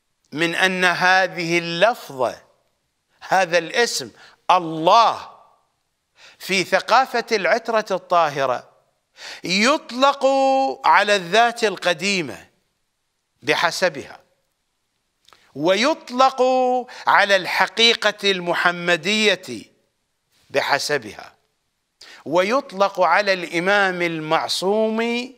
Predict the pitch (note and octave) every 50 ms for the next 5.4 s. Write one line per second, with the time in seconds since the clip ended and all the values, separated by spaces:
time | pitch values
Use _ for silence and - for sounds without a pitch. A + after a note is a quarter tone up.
0 | _ _ _ _ - - - - D#3+ E3+ - - E3 D3 C#3 C3 A2 A2+ A2 _
1 | - - _ _ - G#3 A3+ A3 A3+ A3 G3 A#3+ B3+ C4+ C4+ C4+ - - A3 -
2 | - G3 F3+ D#3 C3+ - D#3+ E3 D#3+ D#3+ A#3+ C4+ - - B3+ G3 C3+ G2+ E2 -
3 | _ _ _ _ _ _ _ _ _ _ - C#3 D3+ D3+ D3+ D#3 D#3 D3+ F3 A3+
4 | B3 A#3+ - G#3 F3 F3 E3 C#3+ - - - - - - D3+ D#3 D#3+ E3 D#3 -
5 | - D#3 C#3+ F3 A3+ B3+ B3+ B3